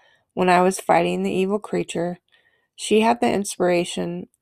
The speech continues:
that if we made it out of that, her and I needed to find a way for both of us to exist in this body. I just didn't feel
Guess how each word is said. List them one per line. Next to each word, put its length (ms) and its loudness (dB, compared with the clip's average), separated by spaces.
that 160 4
if 180 0
we 80 2
made 260 2
it 160 2
out 260 2
of 200 -6
that, 320 -4
her 200 2
and 140 2
I 100 2
needed 440 -2
to 120 -6
find 360 -6
a 100 0
way 260 2
for 200 -6
both 280 -2
of 140 -4
us 300 -2
to 120 -2
exist 500 -6
in 140 -6
this 160 -6
body. 560 -4
I 100 4
just 300 2
didn't 320 4
feel 500 2